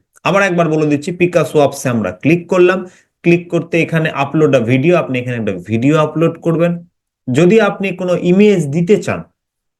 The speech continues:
তাহলে এখানে আপনি ইমেজ দিয়ে দেবেন। আর যদি মনে করেন আমি ইমেজ দেব না, তাহলে সিম্পল এখানে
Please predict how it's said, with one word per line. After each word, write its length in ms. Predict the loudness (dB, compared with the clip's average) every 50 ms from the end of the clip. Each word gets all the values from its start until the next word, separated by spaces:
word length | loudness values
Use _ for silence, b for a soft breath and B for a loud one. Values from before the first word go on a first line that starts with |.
| _ _ _ _ _ _ -12 -12 -12 -12 _ _ -6 -4
তাহলে 260 | -4 -2 -2 -2 -2 -2
এখানে 180 | -2 -4 -4 -4 -4
আপনি 140 | -4 -4 -4 -2 0
ইমেজ 260 | 0 0 0 -2 -4 -6 -4 -2
দিয়ে 180 | 0 2 2 2
দেবেন। 220 | 2 2 0 0 -2 -4 -8 -14 _ _ _ _ _ _ -2 0 0
আর 80 | 0 0 0 0
যদি 160 | 0 0 0 -2 -2
মনে 140 | -2 -4 -4 -4
করেন 180 | -4 -4 -4 -4 -2 -4
আমি 100 | -4 -4 -4 -2 0
ইমেজ 240 | 0 2 2 0 -2 -2 -2 0
দেব 140 | 0 2 2 0 0
না, 60 | -2 -4 -8 -12 _ _ _ _
তাহলে 200 | -4 -2 -2 -2 -2 -4 -6 -4
সিম্পল 320 | -2 -2 -2 0 0 2 2 2
এখানে 200 | 0 -2 -4 -4